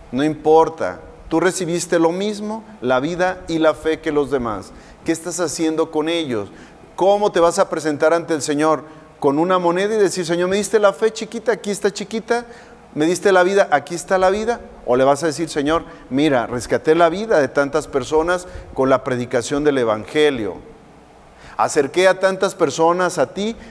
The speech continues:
porque yo viví la caridad, compartí los bienes que tú me diste con los demás. ¿Dónde estamos? ¿Cómo estamos? Porque nosotros siete, los que faltamos, vamos a presentarnos ante el Señor.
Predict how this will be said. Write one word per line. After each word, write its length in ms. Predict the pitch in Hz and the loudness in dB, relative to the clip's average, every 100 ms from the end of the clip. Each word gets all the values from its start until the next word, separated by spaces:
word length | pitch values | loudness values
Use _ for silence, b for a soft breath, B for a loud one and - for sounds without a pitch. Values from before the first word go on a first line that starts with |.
| B | B
porque 600 | 147 143 147 156 156 151 120 | 0 0 0 0 0 -2 0
yo 160 | 170 | 0
viví 280 | 180 170 190 | 0 -4 -2
la 220 | 185 175 | 0 0
caridad, 580 | 175 156 147 175 220 - | 0 0 0 -2 -4 -4
compartí 640 | 165 147 - 147 147 214 | -2 -2 2 2 2 -4
los 180 | 240 185 | 0 0
bienes 280 | 160 185 185 | 0 -2 -2
que 100 | 170 | -4
tú 140 | 156 175 | -4 -2
me 120 | 175 | 0
diste 340 | 180 175 180 | -2 -4 -4
con 160 | 170 165 | 0 0
los 140 | 160 | 0
demás. 500 | 151 156 160 147 - - - - - - - - - - - - - - - - - - - - | -2 0 -2 -2 -10 -20 -20 -20 -20 -20 -20 -20 -20 -20 -20 -20 -20 -20 -20 -20 -20 -20 -14 -4
¿Dónde 260 | 147 180 185 | 0 0 -2
estamos? 760 | 180 147 120 107 90 - - - - - | 0 0 0 -4 -12 -16 -20 -20 -20 -2
¿Cómo 380 | 175 196 196 185 | 2 2 2 0
estamos? 720 | 151 170 151 113 85 - - - - - - B B B B | 0 0 0 -2 -12 -16 -20 -20 -20 -20 -20 B B B B
Porque 260 | - 123 151 | -4 0 0
nosotros 460 | 139 135 151 170 - | 2 2 2 0 -2
siete, 400 | 175 175 170 120 | 0 0 0 -2
los 200 | 113 - | -2 -2
que 100 | 131 | 0
faltamos, 840 | 160 160 - 165 170 196 226 - - B B B | 0 0 2 2 0 -6 -8 -16 -20 B B B
vamos 240 | 123 139 135 | -2 0 -2
a 100 | 165 | -4
presentarnos 800 | 156 143 120 139 135 143 139 - | -4 -4 0 0 0 -4 -8 -6
ante 300 | 127 117 127 | -6 -4 -4
el 120 | 127 | -4
Señor. 360 | 120 107 98 | -6 -8 -10